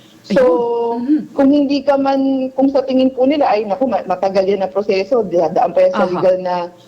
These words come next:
Speaker 1: procedure," ganyan. Eh, alam po natin, ang mga bagong
Speaker 2: Yun.
Speaker 1: problema na dala ng bagong teknolohiya, dapat po makabago din po at practical yung mga solusyon.
Speaker 2: Mhm,
Speaker 1: So, kami
Speaker 2: mhm.
Speaker 1: po, agad-agad po, meron po kaming special, um,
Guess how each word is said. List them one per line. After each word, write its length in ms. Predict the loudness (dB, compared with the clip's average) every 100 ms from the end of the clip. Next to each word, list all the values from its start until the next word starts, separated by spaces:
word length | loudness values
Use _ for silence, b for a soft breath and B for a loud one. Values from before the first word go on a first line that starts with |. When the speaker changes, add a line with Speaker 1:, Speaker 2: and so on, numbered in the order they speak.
| _
Speaker 1:
procedure," 560 | -2 -2 0 -2 2 2
ganyan. 340 | 0 -2 -4
Eh, 300 | -2 0 -2 -6 -2
alam 260 | 0 0
po 140 | 2 0
natin, 400 | 0 -2 -2 -2
ang 100 | -2
mga 220 | 0 0
bagong 380 | 2 0 0 0
Speaker 2:
Yun. 40 | 0
Speaker 1:
problema 300 | 0 -2 0
na 100 | -2
dala 220 | 2 0
ng 140 | 0 -2
bagong 340 | 0 0 -2
teknolohiya, 800 | -8 -4 0 0 0 0 0 -2 B B
dapat 400 | 0 2 0 -4
po 80 | -4
makabago 560 | -2 0 0 0 0 -2
din 160 | -2
po 160 | -2 -2
at 100 | -2
practical 460 | -4 -4 -2 0 0
yung 180 | -2
mga 140 | -2 -2
solusyon. 640 | -2 -4 -2 0 0 -2
Speaker 2:
Mhm, 300 | -2 2 4 4
Speaker 1:
So, 80 |
kami 320 | 2 0 0 0
Speaker 2:
mhm. 80 |
Speaker 1:
po, 320 | 2 2 -2 -16
agad-agad 640 | -4 0 2 0 2 0 0
po, 80 | 2
meron 240 | 2 0
po 160 | -4 -2
kaming 240 | 0 -2
special, 400 | 0 -2 2 2 4 2 0 0
um, 400 | 2 2 0 -8